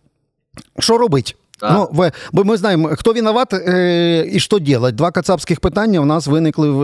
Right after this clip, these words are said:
Speaker 1: ефірі. Перше ми вже відповіли.
Speaker 2: Ну.
Speaker 1: Що робити? Хвилинку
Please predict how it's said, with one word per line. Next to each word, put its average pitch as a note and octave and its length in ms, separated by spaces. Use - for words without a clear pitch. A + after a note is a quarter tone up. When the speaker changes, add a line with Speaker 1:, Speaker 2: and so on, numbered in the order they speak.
Speaker 1:
ефірі. A#2+ 300
Перше F#3 340
ми D#3 120
вже D#3 200
відповіли. G#3+ 540
Speaker 2:
Ну. B3 240
Speaker 1:
Що A#3 220
робити? D3+ 320
Хвилинку D3 500